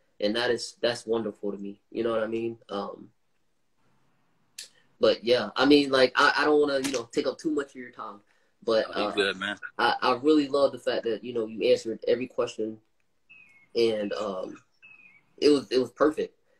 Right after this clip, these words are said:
Speaker 1: So, uh, I wanna say thank you for even taking the time out to talk to me,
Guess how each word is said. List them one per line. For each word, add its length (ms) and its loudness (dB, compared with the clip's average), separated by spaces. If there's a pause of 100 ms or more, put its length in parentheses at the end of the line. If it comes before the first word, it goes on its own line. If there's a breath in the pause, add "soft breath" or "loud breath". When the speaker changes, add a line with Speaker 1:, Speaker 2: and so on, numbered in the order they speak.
(120)
Speaker 1:
So, 260 2
uh, 520 -2
I 100 2
wanna 200 4
say 220 0
thank 260 -2
you 120 -8
for 200 0
even 240 -6
taking 240 -4
the 80 -2
time 320 0
out 160 0
to 60 -8
talk 320 -4
to 100 -6
me, 180 -4